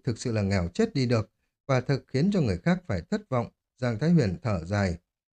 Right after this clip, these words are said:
Đám người cạn lời, "Bọn ta dù có nghèo, nhưng người cũng đừng nói thẳng toẹt ra như vậy chứ.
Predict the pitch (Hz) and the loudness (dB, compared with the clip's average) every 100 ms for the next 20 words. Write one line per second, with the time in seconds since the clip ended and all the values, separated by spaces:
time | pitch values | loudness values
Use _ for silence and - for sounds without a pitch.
0 | _ 147 190 208 117 92 120 107 110 107 | _ 0 2 2 2 0 -4 -4 -2 0
1 | 90 - _ _ - 143 139 156 131 101 | 0 -4 _ _ -6 -4 0 0 2 0
2 | 175 175 113 92 - _ 139 143 135 127 | 2 2 2 0 -6 _ -2 0 0 0
3 | 202 185 101 98 156 - 85 - 113 104 | 2 2 2 0 -2 -2 -4 -2 -4 -2
4 | 120 120 117 117 - 214 220 | -2 0 0 -2 0 2 2